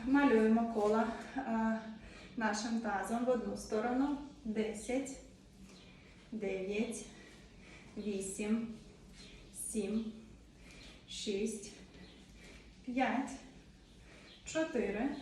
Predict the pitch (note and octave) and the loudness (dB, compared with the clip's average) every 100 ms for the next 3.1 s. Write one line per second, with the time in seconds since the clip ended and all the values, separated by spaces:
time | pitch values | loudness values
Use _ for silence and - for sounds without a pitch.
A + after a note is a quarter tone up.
0 | - - - - - - - - - - | -10 -16 -20 -20 -20 -20 -20 -20 -20 -14
1 | - G#3+ F#3 A3 C#4 - - - - - | 0 0 2 2 2 0 -10 -16 -20 -20
2 | - - - - - G3+ G3 G3+ G3 A3+ | -20 -20 -20 -20 -10 -8 -2 0 0 0